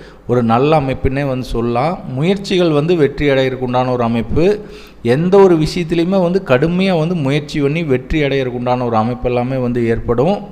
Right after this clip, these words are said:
அதுக்கப்புறம் வந்து உங்க ராசிக்கு அவரே வந்து பத்தாம் அதிபதியா ஆவார்.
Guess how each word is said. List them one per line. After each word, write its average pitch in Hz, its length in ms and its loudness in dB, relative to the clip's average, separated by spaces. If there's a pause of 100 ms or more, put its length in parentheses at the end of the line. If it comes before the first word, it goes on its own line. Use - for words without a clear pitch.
(580)
அதுக்கப்புறம் 202 500 2
வந்து 202 180 0
உங்க 151 220 2
ராசிக்கு 185 480 0 (140)
அவரே 165 280 4 (140)
வந்து 185 160 0 (100)
பத்தாம் 170 500 4
அதிபதியா 143 420 0 (100)
ஆவார். 113 260 -2